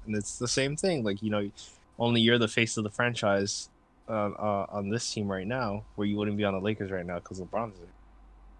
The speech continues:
But, um, you'd be the face of the franchise talking to town for the Clippers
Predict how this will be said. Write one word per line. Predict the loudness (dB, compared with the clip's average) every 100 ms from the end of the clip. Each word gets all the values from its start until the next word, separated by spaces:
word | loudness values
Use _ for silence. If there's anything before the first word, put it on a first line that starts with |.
| -20 -20 -2
But, | 2
um, | 2 2
you'd | 2 4
be | 2
the |
face | 2 0 2
of |
the | 0
franchise | 0 0 2 2 4
talking | 2 2 -4
to |
town | -2 0 2 -2
for | -2 -2
the | -2
Clippers | -6 -12 -14 -12 -10 -10